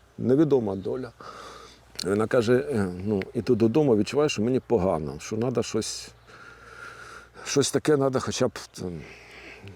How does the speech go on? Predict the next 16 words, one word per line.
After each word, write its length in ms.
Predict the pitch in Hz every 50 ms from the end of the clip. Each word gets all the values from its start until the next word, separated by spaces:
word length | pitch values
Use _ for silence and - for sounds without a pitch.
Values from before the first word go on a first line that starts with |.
| - - -
двадцять 400 | 120 101 110 120 117 - 120 110
грам 260 | 95 95 120 113 101
чогось 280 | - - 92 95 87
прийняти. 460 | - - 85 80 78 - - - - - - - - 90 95
Каже, 220 | - 101 101 95 -
купила 320 | - - - - 117 107 90
шампанське, 580 | - - 95 92 - 131 135 117 - - - -
іду 200 | - - 131 131
і 180 | 120 - -
ка-, 260 | - - - 110 113 -
і 80 | 139
кажу 280 | 107 - 123 101 107 107
собі, 280 | - - 95 92 - - - - - - - - - - - - - - - - - - - - - - - - - _ _ - - - _ _ _ _ _ _ _ _ - - - _ _ _ _ _ _ - - - - - - - - - - - 90 92
«Люда, 260 | 139 185 165 131 123
Люда, 280 | 117 113 110 92 87 82
що 280 | - - - 170 185